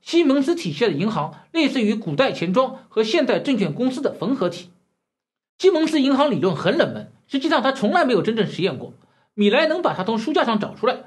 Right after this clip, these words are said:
倒是证明他真是经济学者出身；否则只靠咨询顾问，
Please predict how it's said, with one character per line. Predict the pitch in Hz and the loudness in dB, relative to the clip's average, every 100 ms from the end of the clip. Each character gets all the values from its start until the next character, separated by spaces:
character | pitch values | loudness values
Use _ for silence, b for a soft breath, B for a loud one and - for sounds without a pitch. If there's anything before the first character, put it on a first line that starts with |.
| - | -4
倒 | 277 | -2
是 | 240 | 0
证 | 285 170 | 0 0
明 | 135 - B _ | -2 -8 B _
他 | 294 | 0
真 | 381 427 | 0 0
是 | 226 | -2
经 | 247 277 | -2 -2
济 | 196 | -2
学 | - | 0
者 | 196 | 0
出 | - 180 | -2 -2
身； | 196 226 B B B _ | -2 -2 B B B _
否 | 208 196 | 4 6
则 | 269 | 6
只 | 381 - | 4 2
靠 | 262 214 | 0 0
咨 | 285 | 0
询 | 277 285 | -4 0
顾 | 285 | 2
问， | 254 - | 2 0